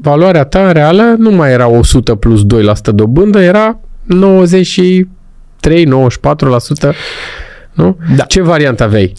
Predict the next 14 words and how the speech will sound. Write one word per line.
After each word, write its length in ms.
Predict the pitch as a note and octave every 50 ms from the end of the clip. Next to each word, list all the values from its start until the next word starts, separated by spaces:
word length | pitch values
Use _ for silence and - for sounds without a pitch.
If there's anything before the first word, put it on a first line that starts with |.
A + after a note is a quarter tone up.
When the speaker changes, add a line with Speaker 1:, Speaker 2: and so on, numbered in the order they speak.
| - - - - - - - - -
Speaker 1:
Să 160 | - - -
le 140 | F#3+ A3 G#3
ții 180 | F3 - - F#3
până 140 | - G3 F#3+
la 60 | F#3
maturitate, 800 | F3 D3+ C#3+ C#3 - C#3+ B2+ A#2 - A#2 G#2+ G#2 - C#3 E3+ - -
să-ți 340 | - - - - C3+ - -
încasezi 520 | D#3 C#3 D3 D3 C3 - E3 D#3+ C#3+ C3 A#2+
dobânda 440 | C#3 C3+ B2 B2+ C#3 C#3 B2+ B2+
de 120 | A2+ A2 A#2
doi 200 | G#2 A2 A#2 A#2+
la 120 | A#2 A2+
sută, 440 | - - A2 G2 - B2+ A#2+ - -
Speaker 2:
Mhm. 260 | - B2 A2+ A2+ C#3+